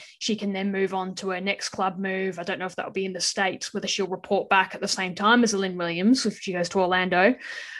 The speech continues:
um, or if she'll then consider whether she wants to go to Europe again. That's, that's up to her. But, um,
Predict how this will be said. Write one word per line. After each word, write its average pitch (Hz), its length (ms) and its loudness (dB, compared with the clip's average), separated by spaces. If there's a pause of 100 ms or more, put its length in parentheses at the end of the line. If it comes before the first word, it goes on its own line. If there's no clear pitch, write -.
(120)
um, 185 640 2
or 190 240 6
if 180 80 0
she'll 185 260 0
then 180 480 -4
consider 202 400 6
whether 185 200 2
she 185 160 0
wants 180 260 -4
to - 60 -10
go 196 100 0
to 180 60 -6
Europe 190 280 4
again. 202 300 4
That's, 254 300 6
that's 269 260 4
up 226 140 -6
to 214 80 -6
her. 170 280 -8 (160)
But, 214 160 10
um, 208 360 6